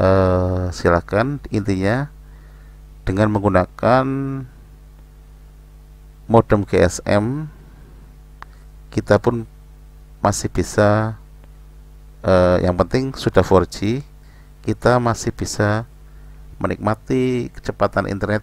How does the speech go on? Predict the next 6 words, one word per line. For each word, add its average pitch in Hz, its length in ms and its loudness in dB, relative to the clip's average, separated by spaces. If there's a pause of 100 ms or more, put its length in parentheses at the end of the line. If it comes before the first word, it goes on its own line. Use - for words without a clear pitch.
yang, 104 480 -2 (1300)
yang 90 640 -2
tinggi, 113 480 -4 (320)
sama 95 440 0
seperti - 600 -8
pada, 101 800 -2